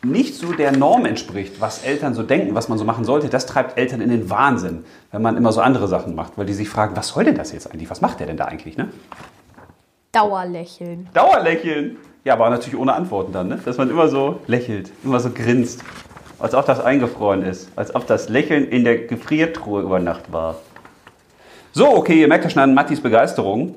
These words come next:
Speaker 1: das hat ihm bisher nicht gefallen. Deswegen hat's das alles auch nicht in seine Top ten geschafft. Aber jetzt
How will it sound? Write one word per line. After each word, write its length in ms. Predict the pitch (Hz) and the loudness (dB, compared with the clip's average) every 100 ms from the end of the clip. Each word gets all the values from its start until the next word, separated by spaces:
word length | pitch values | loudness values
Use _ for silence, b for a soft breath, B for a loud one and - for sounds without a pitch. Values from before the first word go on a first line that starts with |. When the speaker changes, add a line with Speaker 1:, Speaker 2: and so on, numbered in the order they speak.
| - | -12
Speaker 1:
das 220 | - 123 - | -8 -6 -6
hat 120 | - | -8
ihm 100 | 117 | -8
bisher 240 | 117 135 | -8 -6
nicht 200 | 123 120 | -4 -4
gefallen. 420 | - 87 82 95 131 | -8 -10 -8 -6 -2
Deswegen 360 | - 214 190 | -2 -2 -2
hat's 140 | 180 180 | -2 -2
das 120 | 170 | -4
alles 180 | 151 160 | -4 -4
auch 60 | 147 | -4
nicht 120 | 151 | -4
in 80 | 147 | -4
seine 200 | 135 131 | -4 -4
Top 200 | - 147 | -6 -4
ten 120 | 175 | -2
geschafft. 360 | 147 - 90 - | -2 -4 -8 -2
Aber 140 | 104 | 0
jetzt 580 | 104 110 160 117 - - | 0 2 4 4 2 -10